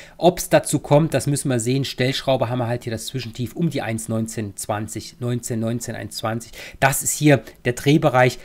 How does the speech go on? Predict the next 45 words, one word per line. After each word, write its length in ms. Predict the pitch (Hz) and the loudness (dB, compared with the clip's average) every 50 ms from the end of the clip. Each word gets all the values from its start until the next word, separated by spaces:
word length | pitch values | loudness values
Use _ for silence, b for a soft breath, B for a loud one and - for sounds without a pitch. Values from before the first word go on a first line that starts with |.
| B B B | B B B
das 200 | 143 139 - - | 0 0 0 -2
ist 140 | 135 - - | -4 -2 0
da, 100 | 127 123 | 0 0
da. 320 | - 143 135 143 151 147 B B B B | 2 4 4 6 4 4 B B B B
Ausbruch 500 | - 165 196 208 190 - - 175 - - | 4 6 6 6 6 2 -2 -2 -2 0
nach 180 | 165 143 - - | 0 0 0 0
oben 280 | 147 147 143 147 127 | -2 -2 -2 -2 0
wäre 180 | 131 127 123 139 | 0 0 0 -2
natürlich 380 | 127 120 - 131 123 117 - | -4 -4 -4 -4 -4 -4 -4
wirklich 320 | - 131 123 - 127 - - | -4 -4 -4 -4 -6 -8 -6
der 100 | 131 117 | -6 -6
schöne 320 | - - 147 151 151 143 | -4 0 0 2 2 2
Schub 320 | 127 - - 160 156 135 - B B B B | 0 0 0 0 0 0 -2 B B B B
hier 180 | - - 139 123 | -4 -2 0 0
oben 220 | 135 127 123 117 | 0 -2 -4 -6
drüber. 480 | - - 139 143 139 135 131 120 - B B B B | -6 -2 0 2 4 4 2 2 0 B B B B
Das 180 | 123 117 - | -8 -6 -2
wäre 220 | - 131 127 - 127 | 0 0 0 0 -2
dann 160 | - 127 127 | -4 -4 -4
auch 100 | 120 - | -4 -8
schön 280 | - - 143 139 139 135 | -4 0 2 2 2 2
in 60 | 127 | 0
dem 140 | 127 123 - | -2 -2 -2
Vier-Stunden-Chart 800 | - 143 135 - - 147 135 120 - 123 - - 127 123 - - | 0 0 -2 0 0 -2 -4 -4 -4 -6 -4 -4 -4 -4 -6 -6
zu 80 | 120 | -10
sehen. 300 | 110 - 127 120 117 117 B B B | -6 -2 -2 -2 -2 -2 B B B
Fortsetzung 840 | - - - 175 175 175 - - 160 143 - - - 139 131 123 B B B B - | -6 -2 0 0 0 0 0 0 0 0 0 0 2 2 2 2 B B B B 0
dieser 300 | - 170 170 - 139 120 | 0 2 2 4 2 2
Aufwärtsdynamik 920 | 131 139 - - 143 131 131 - - - 120 117 113 110 117 120 120 117 - B B B - | 2 0 0 0 -2 -2 -2 -4 -8 -8 -6 -4 -2 -2 -2 -4 -4 -6 -10 B B B -6
oben 240 | 131 127 123 117 | -4 -4 -4 -4
drüber. 340 | - - 127 117 117 120 110 B B B B B | -4 -4 -4 -2 0 0 -2 B B B B B
Und 140 | - 113 117 | -6 -2 -2
dann 120 | 120 117 | -2 -2
können 180 | - - 131 123 | 0 -2 0 0
wir 60 | 117 | 0
hier 200 | 101 107 123 214 | 0 0 0 0
schon 180 | - - 131 - | 0 -2 -2 -2
in 140 | 151 165 | 0 0
Richtung 340 | 151 156 175 175 - 160 147 131 | 2 2 2 2 2 0 0 0
eins 340 | 123 139 139 - - - | 0 -2 -2 -4 -4 -6
zwanzig 420 | - - 139 135 156 151 - 131 - | -4 -2 0 0 0 0 -2 -4 -2
so 80 | 143 | -2
ein 80 | 139 117 | 0 0
bisschen 340 | 175 185 - - - 160 123 | 0 -2 0 2 0 0 0
planen. 500 | - - 120 110 123 147 151 139 135 | 2 0 2 4 4 4 4 4 2